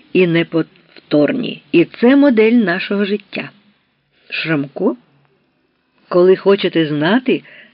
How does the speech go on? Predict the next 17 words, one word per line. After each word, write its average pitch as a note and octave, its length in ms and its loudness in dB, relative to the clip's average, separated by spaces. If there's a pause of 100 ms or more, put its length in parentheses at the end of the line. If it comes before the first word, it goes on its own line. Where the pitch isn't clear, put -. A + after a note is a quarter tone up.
(180)
це F3+ 180 4
великий B3 600 2
чоловік. D4 680 -2 (760)
Він F#3 260 4
був G#3 200 2
фаворитом F#3+ 840 2
усіх G3+ 440 0
голів F3 500 0 (300)
Київської G3+ 680 0
міськради A3+ 680 -2 (360)
за D3+ 180 0
останні E3+ 440 -4
тридцять D3+ 480 -4
років. F3+ 400 -6 (1200)
Ви D#3+ 200 2
можете G#3+ 420 2
уявити, C#4 460 4